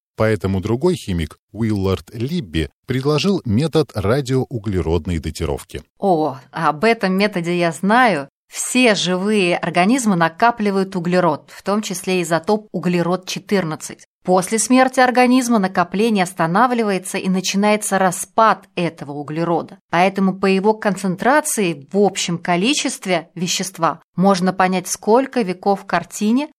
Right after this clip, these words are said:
Speaker 2: краске или мумии.
Speaker 1: Кстати, именно за этот метод Либби удостоен все той же Нобелевской премии. И это уже третья премия, которой причастен Содди. Но и второе применение изотопов —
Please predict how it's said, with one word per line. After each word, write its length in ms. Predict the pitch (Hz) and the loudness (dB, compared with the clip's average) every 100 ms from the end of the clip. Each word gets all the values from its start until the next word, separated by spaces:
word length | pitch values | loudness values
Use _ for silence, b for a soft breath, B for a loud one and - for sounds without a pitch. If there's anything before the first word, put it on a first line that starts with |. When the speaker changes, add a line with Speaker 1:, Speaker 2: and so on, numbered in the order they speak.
| - | -4
Speaker 2:
краске 640 | 185 170 156 - 233 247 - | 0 0 -2 -6 -8 -10 -6
или 240 | 190 175 | -2 2
мумии. 520 | 180 185 175 151 139 - _ - | 2 2 0 -2 -8 -16 _ -8
Speaker 1:
Кстати, 540 | - 110 107 - 98 - | -2 0 0 -2 -4 -2
именно 480 | 98 101 95 95 | 0 2 2 2
за 200 | 82 101 - - | 2 0 -2 0
этот 420 | 92 80 76 - | 0 0 -4 -2
метод 400 | 90 147 101 78 | 0 0 -2 -4
Либби 480 | - 82 156 117 95 - | -6 -4 -4 -4 -6 -4
удостоен 680 | 92 80 76 - 147 131 90 | -4 -2 -2 -2 0 0 -2
все 300 | - 95 82 - | -2 -4 -4 -2
той 240 | 113 147 | 0 0
же 240 | - - | 0 -2
Нобелевской 880 | - 82 85 90 92 104 - - 76 | 0 0 2 2 0 -2 -4 -4 -6
премии. 460 | - 78 73 76 67 _ - | -4 -6 -6 -6 -8 _ -4
И 80 | |
это 280 | 101 104 - | -2 0 -2
уже 300 | 98 98 113 | -4 0 -2
третья 580 | - 104 110 85 - 78 | 0 0 0 0 -2 -4
премия, 520 | - 120 160 123 - - | -2 -2 0 0 0 -2
которой 500 | 90 - 123 151 - | -6 0 0 0 -2
причастен 640 | 87 82 101 98 - 127 | -4 -2 -2 -2 0 -2
Содди. 480 | - 151 95 76 69 - - | 0 0 0 -2 -6 -6 -2
Но 160 | 107 | -2
и 140 | - 104 | 0 -6
второе 560 | - 101 101 131 101 | -2 0 2 2 2
применение 680 | - 92 90 90 90 85 87 | 0 -2 -2 0 0 0 0
изотопов — 600 | 82 117 - 175 156 | -2 -2 -2 0 -2